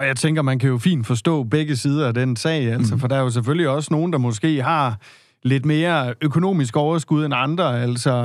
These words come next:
Speaker 1: og så videre. Altså, hvis man sidder, altså, lad os nu antage, at man for eksempel har produceret grise, og man bare har haft et super træls år, øh, altså, så, øh,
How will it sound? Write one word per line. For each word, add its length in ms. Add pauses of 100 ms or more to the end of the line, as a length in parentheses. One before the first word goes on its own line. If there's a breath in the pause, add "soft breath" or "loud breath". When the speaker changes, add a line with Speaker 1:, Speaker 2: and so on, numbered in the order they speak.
(120)
Speaker 1:
og 140
så 100
videre. 500
Altså, 200
hvis 220
man 160
sidder, 420 (580 loud breath)
altså, 220
lad 160
os 120
nu 160
antage, 460
at 80
man 180
for 100
eksempel 540
har 180
produceret 560
grise, 500
og 80
man 160
bare 160
har 100
haft 340
et 160
super 580
træls 640
år, 520
øh, 500
altså, 320
så, 180
øh, 280